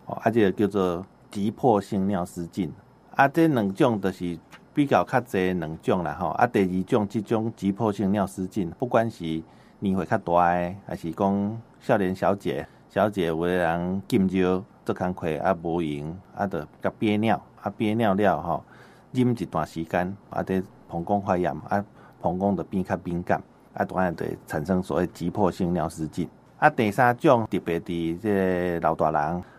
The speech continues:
阮叫做萎缩性。那萎缩性就是讲，这个就讲萎缩，那像厝内的水龙头用久啊吼，内底的树林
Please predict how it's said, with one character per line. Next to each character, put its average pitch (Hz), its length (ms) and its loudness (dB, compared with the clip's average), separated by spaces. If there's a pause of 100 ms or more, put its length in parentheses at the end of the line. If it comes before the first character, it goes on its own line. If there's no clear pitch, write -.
阮 120 200 0
叫 131 160 6
做 127 220 6
萎 92 200 2
缩 123 260 6
性。 110 320 0 (140)
那 143 220 4
萎 98 200 2
缩 131 200 0
性 127 200 -4
就 98 120 -4
是 85 200 -8
讲， 113 360 -4 (480)
这 120 100 0
个 107 340 0
就 95 200 0
讲 110 240 4
萎 87 200 0
缩， 110 380 2
那 127 140 2
像 95 360 -6 (280)
厝 135 180 -4
内 107 240 6
的 107 320 -2
水 131 220 2
龙 104 100 2
头 87 400 0 (120)
用 92 220 -2
久 135 180 2
啊 76 100 6 (100)
吼， 98 180 4 (100)
内 87 140 -4
底 107 240 2
的 101 80 -2
树 90 180 -2
林 123 300 -2